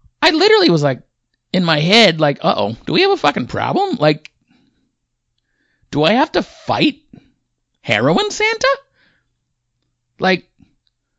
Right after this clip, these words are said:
if I do, I'm hitting him in the belly button, but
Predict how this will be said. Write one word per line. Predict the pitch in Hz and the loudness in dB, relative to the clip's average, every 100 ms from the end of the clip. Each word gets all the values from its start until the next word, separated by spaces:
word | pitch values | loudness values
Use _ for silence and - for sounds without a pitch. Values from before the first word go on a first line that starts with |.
| _ _ _ _ _ _ _ _ _ _ | _ _ _ _ _ _ _ _ _ _
if | 139 139 | -10 -8
I | |
do, | 123 180 403 | 0 4 4
I'm | 330 | 6
hitting | 147 139 | 4 4
him | 151 | 2
in | 139 | 0
the | 113 | 0
belly | 139 269 | 0 0
button, | 160 117 143 240 | 2 -2 -2 -4
but | 175 156 139 | -2 -2 -2